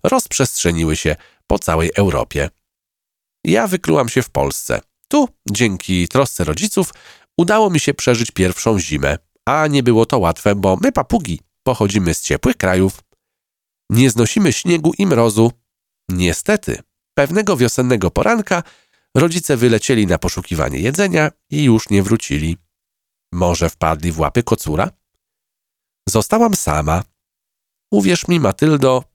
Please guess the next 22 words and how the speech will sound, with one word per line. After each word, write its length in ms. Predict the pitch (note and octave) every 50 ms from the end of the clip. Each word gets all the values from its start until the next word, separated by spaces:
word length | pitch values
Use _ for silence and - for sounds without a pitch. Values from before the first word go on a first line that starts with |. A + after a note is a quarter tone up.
| _ _ _ - G#2+
że 220 | A2 B2+ A#2+ A2+
nie 160 | A2 C#3+ D#3+
jest 200 | D3 A#2+ - -
łatwo 340 | - C3+ C3 - - - A#2
samotnie 460 | - - F#2 F#2+ G#2+ - - A2+ G#2+
przetrwać 580 | - - - F2 - - - - G2 - - -
na 120 | D2+ C#2+
tym 160 | - F#2+ G2 -
świecie. 480 | - - C#2 C2+ C#2+ - - C2+ - - _ _ _ _ _ _ _ _ _ _ _ _ _ _ _ _ _ _ _
Próbowałam 460 | - F3+ G3+ A#3 A#3 A#3+ A3+ G#3 F3+
się 140 | - - E3
przyłączyć 500 | - - F2+ F2 F2 D#2+ - - C#3 B2+
do 120 | C3 B2+
gołębi, 580 | A2 A#2+ A#2 B2 C#3+ E3+ F3+ F3 E3+ F#3 F#3+ - _ -
wróbli 480 | A#2+ D3 E3 D3+ C#3 C#3 D3 D3+ - -
i 180 | - C#3 - C3+
innych 300 | C3+ B2 G#2+ G2 F#2+ -
ptaków, 460 | - - E2 E2 - - C#3+ C3 - -
ale 240 | F#2 G2 F#2+ F2+ E2+
wszyscy 420 | - - D3+ C#3 - - - B2+
mnie 180 | A2+ A2 A2+ -
przepędzali. 720 | - - G#2 - A#2 G#2+ G2 F2+ E2+ D#2+ D#2+ D#2+ E2 E2